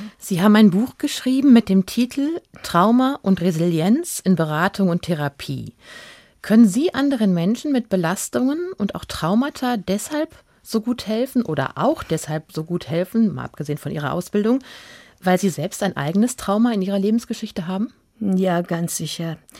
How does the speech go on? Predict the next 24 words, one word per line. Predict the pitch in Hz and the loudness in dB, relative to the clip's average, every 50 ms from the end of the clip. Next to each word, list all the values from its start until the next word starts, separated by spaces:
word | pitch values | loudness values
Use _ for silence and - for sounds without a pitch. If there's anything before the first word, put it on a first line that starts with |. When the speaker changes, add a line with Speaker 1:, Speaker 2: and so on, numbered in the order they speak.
| - - - - - - | -20 -20 -20 -18 -6 -4
Speaker 2:
Das | 226 208 - - | -4 -4 -4 -2
geht | - 240 247 240 - | 0 0 0 2 4
nicht | 233 226 220 - 240 | 4 4 4 2 -2
über | 233 214 220 220 208 | 0 2 4 6 6
meine | 214 208 196 190 190 185 190 196 185 180 180 175 | 6 6 6 6 6 6 6 6 4 4 2 2
bewusste | 175 180 185 180 175 165 180 196 - - - - - - | 0 -2 -2 -2 0 0 0 2 0 0 -2 -4 -6 -4
Entscheidung, | 170 180 - - - - 233 254 247 226 185 175 165 160 - - - - - - - | -2 -2 0 0 0 0 0 2 2 2 2 2 0 0 -4 -6 -12 -14 -14 -16 -8
aber | - 196 190 190 190 185 | -4 -2 0 2 2 2
dass | 202 202 202 - - | 2 0 -2 -2 -4
ich | - 208 185 - - - - - - - _ | -4 -6 -6 -6 -8 -12 -12 -14 -18 -8 _
mit | - 190 180 185 - | -2 -2 -2 -4 -4
so | - - 190 180 - | -4 -2 0 0 0
einem, | - 196 185 185 180 180 180 175 170 165 160 156 160 160 - - - _ - - - - _ _ | 0 0 0 2 2 2 2 2 0 -2 -2 -4 -6 -8 -10 -14 -20 _ -20 -20 -20 -20 _ _
einem | - 185 180 175 175 | 0 0 0 0 -2
inneren, | 170 - 196 208 220 214 196 175 180 175 175 170 170 170 165 170 175 - - _ - - - - _ _ _ - - - | -2 0 4 4 6 4 4 2 0 -2 -2 0 0 -2 -2 -4 -6 -8 -12 _ -20 -20 -20 -20 _ _ _ -20 -20 -20
ich | - - - | -16 -12 -8
sag | - 175 170 175 202 190 | -6 -4 -4 -4 -2 -2
mal, | 180 175 170 156 151 - - - _ _ _ - | 0 0 0 -2 -4 -6 -12 -18 _ _ _ -4
erfüllten | 185 170 - - - 254 277 339 349 - 240 277 247 | -4 -2 -2 -2 0 2 2 2 2 2 2 4 4
Gefühl | 247 226 - - - 277 302 285 196 156 156 | 4 2 -2 -2 -2 0 2 2 2 2 0
diese | 156 175 170 175 - 185 | 0 0 0 0 0 0
Speaker 1:
Mhm. | 185 | -2
Speaker 2:
Arbeit | 175 185 190 208 208 190 180 - 175 | -2 -2 -2 -2 -2 -2 -2 -4 -4
mache | 160 147 - - - 220 262 | -4 -4 -4 -6 -6 -6 -6